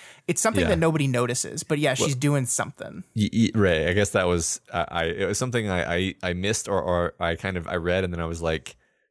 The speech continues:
Speaker 2: "Maybe that'll be explained in a minute." And then, it, and then it wasn't really. So I was just left to be like, "Okay, well, I think she, she did something," like you said.
Speaker 1: Yeah.
Speaker 2: Um, that, that the capes noticed, but the soldiers didn't, I
Speaker 1: Yeah.
Speaker 2: think.
Speaker 1: Yeah.
Speaker 2: So there's this exchange here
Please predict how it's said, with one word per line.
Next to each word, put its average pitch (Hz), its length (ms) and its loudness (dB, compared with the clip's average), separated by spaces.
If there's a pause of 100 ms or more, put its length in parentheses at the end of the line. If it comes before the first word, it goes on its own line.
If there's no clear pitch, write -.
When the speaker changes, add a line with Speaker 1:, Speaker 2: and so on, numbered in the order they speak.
(160)
Speaker 2:
"Maybe 90 220 -4
that'll 85 160 -2
be 87 100 -2
explained 80 380 -6
in 76 60 -6
a 76 40 -8
minute." 76 320 -6
And 80 140 -8
then, 78 80 -8
it, 80 180 -14
and 87 100 -8
then 80 60 -6
it 80 100 -8
wasn't 80 300 -4
really. 76 280 -8
So 82 120 -6
I 78 60 -2
was 76 80 -8
just 78 160 -10
left 80 200 -6
to - 60 -14
be 80 140 -8
like, 76 180 -8
"Okay, 76 220 -8
well, 76 260 -6 (340)
I 85 60 -10
think 87 180 -6
she, - 140 -10
she - 160 -4
did 104 180 2
something," 80 380 -2
like 76 180 -10
you 80 80 -8
said. 76 380 -4
Speaker 1:
Yeah. - 180 -6 (400)
Speaker 2:
Um, 73 440 -10
that, 78 420 -4 (320)
that 78 200 -6 (120)
the - 80 -10
capes - 380 -4
noticed, 80 420 -4
but 78 100 -14
the 80 80 -12
soldiers 73 400 -8
didn't, 73 340 -12
I - 60 -10
Speaker 1:
Yeah. - 120 -4
Speaker 2:
think. - 220 -14 (100)
Speaker 1:
Yeah. - 160 -12 (1120)
Speaker 2:
So 110 140 2
there's 113 220 4
this 117 160 0
exchange 113 540 0
here 90 420 0